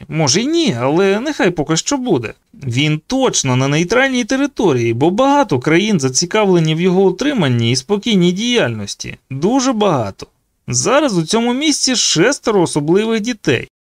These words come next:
Вони вже не діти, на відміну від телепатів і телекінетиків у різних інститутах. Їхні таланти не слабшають і не зникають наприкінці підліткового віку, після двадцяти.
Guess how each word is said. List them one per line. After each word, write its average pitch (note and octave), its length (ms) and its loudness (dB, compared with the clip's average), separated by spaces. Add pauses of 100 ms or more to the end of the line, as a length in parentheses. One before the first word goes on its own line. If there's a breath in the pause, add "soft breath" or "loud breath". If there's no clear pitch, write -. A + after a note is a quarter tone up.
Вони D#3 400 0
вже A#3+ 220 0
не D4 140 -2
діти, C#3+ 480 -2
на B2 160 -2
відміну E3 380 2
від C#3+ 180 -2
телепатів F#3+ 680 2
і D3 60 2
телекінетиків F3 840 0
у F#3 80 4
різних F3+ 380 0
інститутах. F#3+ 880 -4
Їхні G#3 480 -4
таланти A3+ 600 0
не A3+ 140 -2
слабшають A3 720 0
і G3 40 4
не A3 140 2
зникають A3 580 0
наприкінці D3+ 600 0
підліткового G#3 800 0
віку, D#3+ 380 -2
після D#3+ 320 0
двадцяти. E3+ 680 -4